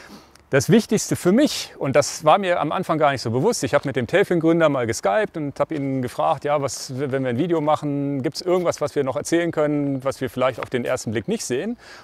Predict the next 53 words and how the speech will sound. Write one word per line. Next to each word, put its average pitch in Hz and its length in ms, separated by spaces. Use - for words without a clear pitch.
Und 127 60
er 123 60
meinte, 151 260
ja, 143 80
was 143 160
man 123 200
definitiv 151 520
nicht 214 180
auf 214 120
dem 156 140
ersten 123 300
Blick 110 160
sieht, 127 360
ist, - 320
dass 143 120
das - 200
Ganze 202 560
nie 220 260
klappert. - 540
Also 127 220
einfach 170 320
bombenfest 220 640
sitzt, - 320
ohne 220 260
dass 190 180
man 180 160
während 175 160
der 180 80
Fahrt 175 240
irgendwas 170 320
spürt. 139 300
Selbst - 260
auf 139 140
Kopfsteinpflaster 92 680
nicht. 82 200
Und 101 80
wer 135 80
das - 400
kennt 214 340
mit 147 160
Schutzblechen 170 640
oder 131 160
Metallschutzblechen, 156 760
die 143 60
ich 135 80
ja 139 80
im 123 80
Diverge 131 400
auch 165 80
schon - 100
mal 147 80
probiert 139 360
hatte, 143 260